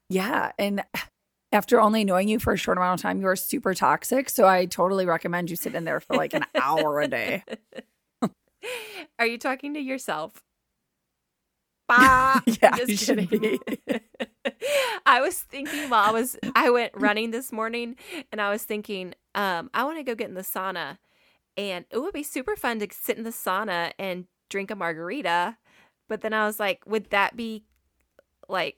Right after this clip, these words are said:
Speaker 2: defeating the purpose of sitting in the sauna if I was drinking a margarita while I was in the sauna?"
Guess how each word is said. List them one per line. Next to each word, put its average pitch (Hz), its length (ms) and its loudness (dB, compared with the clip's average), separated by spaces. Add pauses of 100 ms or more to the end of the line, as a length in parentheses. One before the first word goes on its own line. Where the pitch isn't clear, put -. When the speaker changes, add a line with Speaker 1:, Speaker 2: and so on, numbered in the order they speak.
Speaker 2:
defeating 196 420 -6
the 185 80 -6
purpose 180 400 -6
of 170 100 -8
sitting 185 360 -8
in 185 80 -10
the 190 80 -12
sauna 202 420 -4
if 185 100 -10
I 175 100 0
was 170 140 -8
drinking - 320 -12
a 185 40 -8
margarita 170 520 -6
while 156 240 -2
I - 40 -4
was 160 140 -8
in 175 200 -8
the 208 80 -6
sauna?" 330 520 -8